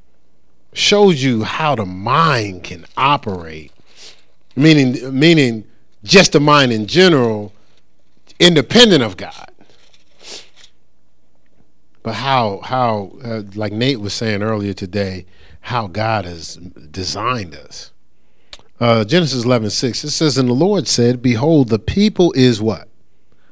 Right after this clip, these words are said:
One. And they have all what? One language. And this they begin to do.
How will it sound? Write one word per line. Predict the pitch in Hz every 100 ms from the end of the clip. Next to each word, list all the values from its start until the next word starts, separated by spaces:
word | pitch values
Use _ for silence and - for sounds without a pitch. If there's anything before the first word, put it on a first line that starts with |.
| - - - - -
One. | 117 165 120 78 73 - - - - - - - - - -
And | 131 139
they | 165 165
have | 151 139
all | 135 147 143 135
what? | 127 90 - - - - - - -
One | 110 147 151
language. | 143 120 98 - - - - - - - - - - - - - - - - - -
And | 165 175
this | 156 285 269
they | - 208
begin | 170 175 147 170 170
to | 156 156
do. | 170 240 90 87